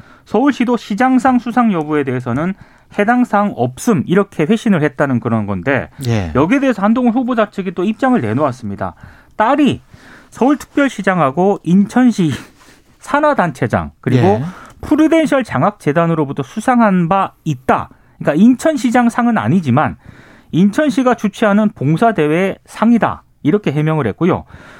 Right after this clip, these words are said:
Speaker 1: 서울시장 상 같은 경우에는 분명히 수상을 했다. 그리고 필요하면 청문회에서 자료를 공개하겠다.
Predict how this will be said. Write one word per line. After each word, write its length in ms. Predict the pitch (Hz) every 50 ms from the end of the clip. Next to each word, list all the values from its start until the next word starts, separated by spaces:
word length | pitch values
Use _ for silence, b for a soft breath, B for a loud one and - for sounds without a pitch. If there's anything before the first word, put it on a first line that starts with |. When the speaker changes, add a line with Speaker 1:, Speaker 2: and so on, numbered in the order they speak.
| B B
Speaker 1:
서울시장 640 | - - - 226 294 330 330 262 285 240 262 247 240
상 180 | 220 247 240 226
같은 280 | 226 220 220 - 220 202
경우에는 640 | 180 165 160 165 160 143 120 135 170 165 117 82 b b b b _ -
분명히 420 | - 170 175 208 269 277 262 233
수상을 400 | - - 226 - 254 240 220 175
했다. 400 | 120 101 - - 123 101 - - _ _
그리고 220 | - - 135 147 156
필요하면 600 | - - 262 262 240 233 214 156 107 104 143 175 b b b b b b -
청문회에서 600 | - - 254 269 277 277 262 240 214 190 - 185
자료를 380 | - - 120 113 139 143 170 156
공개하겠다. 920 | - - - 131 147 160 175 202 185 165 139 104 - _ 135 120 87 -